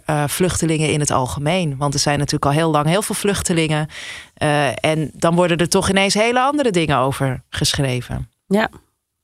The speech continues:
Speaker 2: Ja, zoals die, eh, geweldige Volkskrantkop, eh, die we ook in een van de Bonte Was afleveringen van dit jaar hebben besproken,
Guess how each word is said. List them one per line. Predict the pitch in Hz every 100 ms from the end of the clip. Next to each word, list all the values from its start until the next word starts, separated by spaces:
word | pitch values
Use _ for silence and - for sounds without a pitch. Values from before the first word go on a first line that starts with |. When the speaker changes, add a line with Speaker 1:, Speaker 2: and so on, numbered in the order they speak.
| _
Speaker 2:
Ja, | - 175 160
zoals | 151 147 -
die, | 156 151
eh, | 147
geweldige | - 160 160 147
Volkskrantkop, | - 170 - - 143 139 147 147 - - - - - - _ -
eh, | 143 139 131 131 139 -
die | 156
we | 139
ook | 151 -
in | - 147
een | - 143
van | - 131
de | 135
Bonte | 135 139 143
Was | 127 -
afleveringen | 127 139 131 - 135 139
van | 143
dit | 135 139
jaar | 123 131
hebben | 127 131
besproken, | 139 - - 123 139